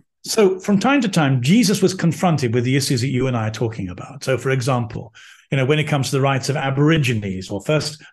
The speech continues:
First Nation people or, or, or, or people who suffered at the hands of colonialists,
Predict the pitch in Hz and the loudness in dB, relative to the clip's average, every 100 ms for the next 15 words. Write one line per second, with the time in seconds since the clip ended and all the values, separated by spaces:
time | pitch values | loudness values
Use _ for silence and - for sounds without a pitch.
0 | - 160 175 160 170 165 175 165 196 190 | -2 2 2 2 2 2 2 2 2 2
1 | 110 90 90 123 113 113 110 - - - | -2 -6 -6 0 2 2 0 -8 -20 -10
2 | - 123 135 135 123 110 113 - 131 120 | -2 0 2 2 2 2 -2 -8 -4 0
3 | 175 170 160 - 165 - 147 139 151 139 | 2 4 4 2 0 0 0 2 4 2
4 | 135 170 170 190 160 101 87 - - | 2 2 4 6 4 0 -6 -10 -12